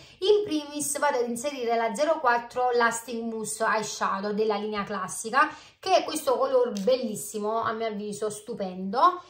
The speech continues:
ed inserisco poi anche quello della linea, eh, Chocolate Affair nella tonalità, ehm, Sweet Affair nella tonalità zero tre, che è Chocolate Mousse, ed è invece questo bellissimo color marrone bronzo molto molto bello.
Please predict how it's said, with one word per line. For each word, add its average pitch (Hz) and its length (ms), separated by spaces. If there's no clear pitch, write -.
ed 339 180
inserisco 349 680
poi 254 180
anche 302 300
quello 247 320
della 240 260
linea, 220 720
eh, 220 40
Chocolate 214 540
Affair 226 580
nella 240 300
tonalità, 220 760
ehm, 214 1400
Sweet 277 360
Affair 240 720
nella 262 240
tonalità 233 580
zero 208 320
tre, 202 520
che 233 220
è - 0
Chocolate 214 540
Mousse, 185 420
ed 370 220
è 294 80
invece 269 340
questo 262 380
bellissimo 240 720
color 214 680
marrone 214 680
bronzo 214 500
molto 233 340
molto 190 320
bello. 180 640